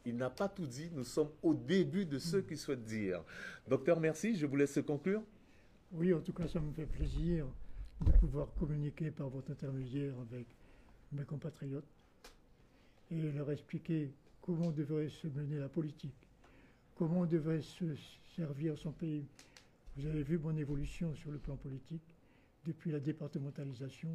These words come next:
Speaker 2: jusqu'à l'indépendance. Eh bien, si, euh, j'y arrive au bout de cinquante ans, c'est vraiment l'expérience et la réalité de la vie qui conduit à ce chemin-là.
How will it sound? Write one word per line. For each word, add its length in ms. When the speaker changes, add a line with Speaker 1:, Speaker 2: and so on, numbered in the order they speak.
Speaker 2:
jusqu'à 420
l'indépendance. 800
Eh 60
bien, 300
si, 540
euh, 320
j'y 220
arrive 360
au 40
bout 160
de 100
cinquante 440
ans, 120
c'est 240
vraiment 320
l'expérience 840
et 60
la 160
réalité 580
de 100
la 140
vie 280
qui 120
conduit 320
à 80
ce 140
chemin-là. 460